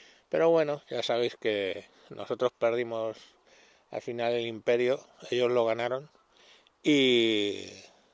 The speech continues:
la historia la escriben los vencedores, casi siempre. Pues ahí los tenéis. Ahora,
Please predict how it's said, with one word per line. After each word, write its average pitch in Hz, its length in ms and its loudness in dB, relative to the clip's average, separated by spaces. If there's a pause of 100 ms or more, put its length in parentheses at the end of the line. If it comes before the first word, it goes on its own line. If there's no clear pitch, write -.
(220)
la 107 760 0
historia 123 380 0
la 117 80 2
escriben 117 340 0
los 98 160 0
vencedores, 104 680 -2
casi 101 220 -10
siempre. - 400 -8 (1160)
Pues 95 560 -8
ahí 101 100 -6
los - 200 -8
tenéis. - 460 -16 (120)
Ahora, 107 340 -14